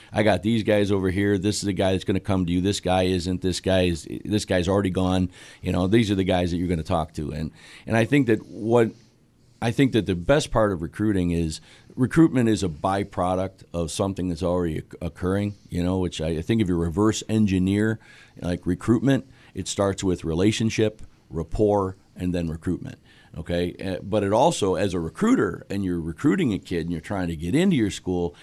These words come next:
it's the opposite. It's recruit first to build a rapport to ultimately have a relationship. So as I look at things, I, I don't like to look at it through the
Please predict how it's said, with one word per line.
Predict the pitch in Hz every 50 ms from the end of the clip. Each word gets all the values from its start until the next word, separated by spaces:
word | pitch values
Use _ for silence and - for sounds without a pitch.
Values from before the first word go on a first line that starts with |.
| - - -
it's | - 110 104 -
the | 101 98 - - - -
opposite. | 98 107 120 - 92 82 - - 80 - - _ - - - _
It's | - 107 104 - -
recruit | - 87 85 - - - 107 127 135 -
first | - - 98 95 95 113 - - - - - _ _ _ _ _ _
to | - 87
build | 78 - 113 135 165 143
a | 120
rapport | 98 95 87 80 - - 78 80 80 78 80 - -
to | - - - -
ultimately | 110 117 117 - 113 95 73 53 65 82 80
have | 73 78 82 80 71
a | 69 -
relationship. | 67 85 78 80 82 80 - - - - - - - - - _ - - - - _
So | - - 123 110 107 104 92 - - - - - _
as | - 113 113 110 87 - -
I | 127 156 175
look | 170 156 131 -
at | 120 110 101 -
things, | - 104 104 104 101 92
I, | 104 107 123 123 - -
I | 107 131
don't | 143 143 120
like | 131 123 120 -
to | -
look | 107 107 110 101 -
at | 101 101 101
it | 104 95 -
through | - - 101 101 101
the | 92 85 92 87 85 82